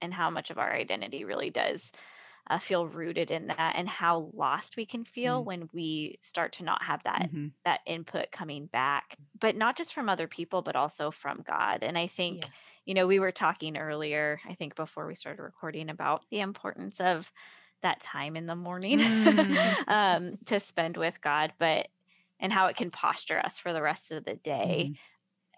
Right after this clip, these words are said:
Speaker 1: And I think about how by giving God some of that time, um,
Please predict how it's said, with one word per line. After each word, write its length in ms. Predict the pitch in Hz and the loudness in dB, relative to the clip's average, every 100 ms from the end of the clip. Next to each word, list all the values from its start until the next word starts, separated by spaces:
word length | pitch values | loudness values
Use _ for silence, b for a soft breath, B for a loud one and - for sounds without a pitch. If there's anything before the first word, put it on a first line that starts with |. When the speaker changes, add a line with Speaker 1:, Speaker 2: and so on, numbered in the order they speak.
| _ - | _ 0
Speaker 1:
And 140 | 202 | 2
I 80 | 196 | 2
think 340 | 190 214 208 | 2 0 2
about 540 | 214 196 165 156 147 - | 4 4 4 4 4 0
how 640 | - 156 151 151 143 147 | -2 2 4 2 0 -2
by 480 | - 160 160 156 156 - | 2 4 4 4 0 2
giving 440 | 190 185 185 175 | 2 4 0 0
God 280 | 151 139 156 | 0 0 0
some 140 | 165 151 | -4 -4
of 140 | 143 | 0
that 220 | 143 - | 0 0
time, 640 | - - 151 147 147 147 151 _ - | -4 -2 0 2 0 -4 -12 _ -6
um, 160 | 160 | -4